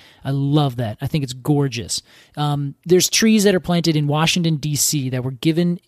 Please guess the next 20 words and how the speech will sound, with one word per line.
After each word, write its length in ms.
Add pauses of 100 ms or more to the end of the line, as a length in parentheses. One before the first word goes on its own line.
(120)
to 280
the 80
United 380
States 280
in 120
nineteen 320
oh, 340
nineteen 300
oh 80
nine, 340
I 60
think, 200
nineteen, 320
early 280
nineteen 320
hundreds. 520 (280)
It's 80
a 60
famous 420
story. 640